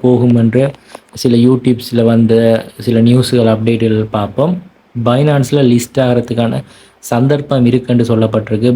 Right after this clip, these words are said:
Binance-ம் வந்து இதை வச்சுக்கொண்டு கேம் ப்ளே பண்ணி கொண்டிருக்காங்க. So, இது சம்பந்தமான அப்டேட். அடுத்த பையில இருக்க நல்ல விஷயங்கள் என்ன என்ன? உ-, உதாரணத்துக்கு,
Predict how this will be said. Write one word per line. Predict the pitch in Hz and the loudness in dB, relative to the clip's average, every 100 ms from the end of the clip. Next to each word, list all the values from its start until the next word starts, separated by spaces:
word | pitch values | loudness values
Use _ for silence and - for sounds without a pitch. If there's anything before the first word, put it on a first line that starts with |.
| 117 | 0
Binance-ம் | 113 123 123 113 123 117 | 2 0 0 0 0 2
வந்து | 113 113 135 147 - - - | 2 2 0 -2 -10 -20 -4
இதை | 117 113 | 0 0
வச்சுக்கொண்டு | 113 123 123 113 | 0 0 0 2
கேம் | 117 131 120 | 0 0 0
ப்ளே | 117 113 | -2 0
பண்ணி | 110 107 | 0 0
கொண்டிருக்காங்க. | 104 104 107 135 139 | -2 -2 0 0 -2
So, | 117 110 | -2 -2
இது | 110 | 0
சம்பந்தமான | 113 113 113 110 107 | 0 2 2 2 0
அப்டேட். | 104 110 127 - - _ - _ 113 | -2 -2 -2 -2 -10 _ -20 _ -4
அடுத்த | 113 135 117 147 | -2 -2 -4 -4
பையில | 156 160 156 | -2 2 2
இருக்க | 147 147 131 | 2 0 0
நல்ல | 143 160 143 | 0 0 0
விஷயங்கள் | - 135 127 117 | 0 -2 0 2
என்ன | 113 120 113 | 2 2 2
என்ன? | 110 117 113 - _ _ _ _ _ - | 2 0 -2 -10 _ _ _ _ _ -4
உ-, | 120 127 | -2 0
உதாரணத்துக்கு, | 123 123 123 120 127 | 0 0 0 -2 -2